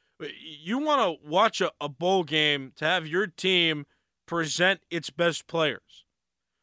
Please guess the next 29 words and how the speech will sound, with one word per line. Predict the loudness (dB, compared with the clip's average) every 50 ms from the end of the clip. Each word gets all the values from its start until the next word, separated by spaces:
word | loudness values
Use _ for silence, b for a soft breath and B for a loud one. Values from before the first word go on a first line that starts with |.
| _ 0
which | 0 0 0 -2 -8 _
maybe | -6 0 2 4 4 4 4
that's | 4 2 2 2 0
why | 0 2 2 2
you | 2 0 0 0
argue, | 2 2 2 0 0 0 0 0 0 0 -2 -8 _ _ _ _ _ _ _ _ _ _ _ -6
"Okay, | -6 -2 2 2 4 4
well, | 4 4 2
that's | 2 2 2
why | 2 2 4 4
I | 4
want | 4 2 2 0 0
the, | -2 -2 -2 -2 -8 -18 -20 -12
my | -4 0 2 2 2
team | 0 0 0 2 2 0 -2
to | -4
play | -2 0 2 2 2 2
all | 2 2 2 2 0
of | 0
its | -2 -6
players, | -2 0 2 2 2 2 0 0 -4
and | -8 -10 -10 b b b b b
I'm | 2 2 2 2
gonna | 2 2 4 4 4
accuse | 4 2 -2 -6 -4 -4 -4
these | -6 -6
players | -2 2 2 2 2 2 -2
of | -6 -6 _
quitting | 0 2 2 2 0 0 -4